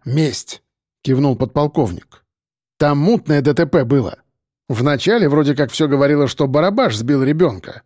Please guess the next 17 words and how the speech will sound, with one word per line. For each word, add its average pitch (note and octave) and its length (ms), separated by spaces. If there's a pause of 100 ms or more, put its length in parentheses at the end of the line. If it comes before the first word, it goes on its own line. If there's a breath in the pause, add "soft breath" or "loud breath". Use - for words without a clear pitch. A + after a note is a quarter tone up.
(160)
его D3 300
сына. B2 440 (420)
Он C#3+ 200
вроде C#3 260
бы C#3 100
даже C3+ 260
и B2+ 40
сам D3+ 260
признавал D3 540
вину. F3 480 (460)
А D3 120
потом F#3 380
вдруг F3+ 260
откуда-то E3 400
появился D#3 460
непонятный D3 580
свидетель, D3 640